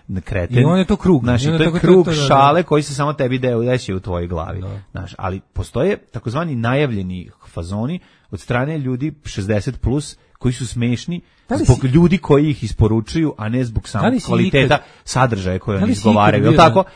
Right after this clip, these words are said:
Speaker 2: na Da.
Speaker 1: Čovjek koji te priprema za vic, da ti ispriča, a i jako je netalentovan u tome,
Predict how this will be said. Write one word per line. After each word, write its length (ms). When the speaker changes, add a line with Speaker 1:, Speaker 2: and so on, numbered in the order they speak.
Speaker 2:
na 100
Da. 180
Speaker 1:
Čovjek 260
koji 160
te 120
priprema 500
za 160
vic, 440
da 140
ti 160
ispriča, 520
a 260
i 340
jako 320
je 60
netalentovan 680
u 80
tome, 460